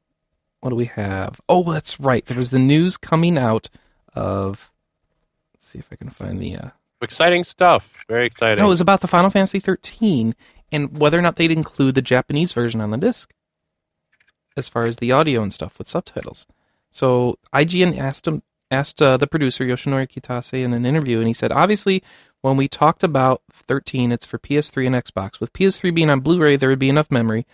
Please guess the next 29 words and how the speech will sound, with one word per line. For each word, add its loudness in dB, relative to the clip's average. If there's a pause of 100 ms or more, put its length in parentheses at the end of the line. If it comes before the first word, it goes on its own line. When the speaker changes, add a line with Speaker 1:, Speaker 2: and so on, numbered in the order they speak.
(140)
Speaker 1:
but 2
on 2
Xbox, 0
probably 0
not. 2 (340)
At -4
the 0
moment, 4
we're 0
thinking 0
of -2
releasing 0
the 0
voice -2
in -2
English -4
only. 2 (220)
Are 4
there 4
many 4
people -2
who -2
would 2
like -6
to -20
play -2
with -4
Japanese -6
voices?" -6